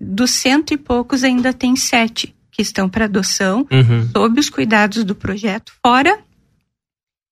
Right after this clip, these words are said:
Speaker 1: ah, digamos assim, outras ajudas, né, conforme eu expliquei que, que a gente atua com assistencialismo, mas ainda tem sete animais da protetora Eliane que estão sob os cuidados do, do Ventos do Sul.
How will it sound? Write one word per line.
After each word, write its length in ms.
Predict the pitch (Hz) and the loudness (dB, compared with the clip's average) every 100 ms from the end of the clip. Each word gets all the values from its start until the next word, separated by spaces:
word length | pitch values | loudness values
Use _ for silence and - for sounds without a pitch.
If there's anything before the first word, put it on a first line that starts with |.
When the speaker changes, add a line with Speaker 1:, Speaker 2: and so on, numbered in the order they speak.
| - | 0
Speaker 1:
ah, 460 | 240 247 247 240 233 | 2 4 2 2 2
digamos 400 | 226 240 233 233 | 2 2 2 2
assim, 260 | 247 - 247 | 2 2 2
outras 460 | 226 254 262 269 | 2 0 2 2
ajudas, 500 | 240 220 220 262 254 | 2 0 0 0 -2
né, 220 | 233 214 214 | -2 -4 -6
conforme 500 | 233 214 226 214 220 | -10 -2 0 2 2
eu 40 | |
expliquei 540 | 208 - 214 - 214 214 | 0 -4 -6 -2 0 0
que, 260 | 233 202 - - - - | -2 -2 -4 -18 -20 -4
que 80 | 196 | 0
a 40 | |
gente 300 | 190 226 226 | 2 2 0
atua 320 | 220 208 208 | -2 0 -2
com 140 | 220 220 | 0 -2
assistencialismo, 920 | 220 214 - 214 - 214 214 214 254 | 0 -2 -2 -2 -4 -8 -4 0 2
mas 380 | 262 247 269 - - - - _ _ _ _ | 4 2 0 -6 -16 -20 -20 _ _ _ _
ainda 420 | 233 226 226 240 | 2 2 2 2
tem 220 | 269 254 254 | 0 0 0
sete 380 | - 220 226 | 0 -2 -2
animais 720 | 269 262 226 208 214 233 - - | 0 2 2 2 0 -2 -8 -8
da 140 | 202 226 | -4 -2
protetora 720 | 226 226 220 214 190 196 226 | -2 -2 -4 -4 -2 -2 -2
Eliane 560 | 220 214 202 214 262 | -2 0 0 2 0
que 140 | 262 226 | -2 -14
estão 340 | - - 220 | -8 -2 0
sob 200 | 226 240 | 0 -2
os 80 | 226 | -2
cuidados 600 | - 214 208 202 196 208 | -2 0 0 0 0 -2
do, 320 | 190 196 180 _ | -4 -8 -10 _
do 200 | 220 220 | 0 2
Ventos 400 | 208 202 - 202 | 2 0 0 -2
do 100 | 190 | -2
Sul. 380 | - - 214 | -4 -2 0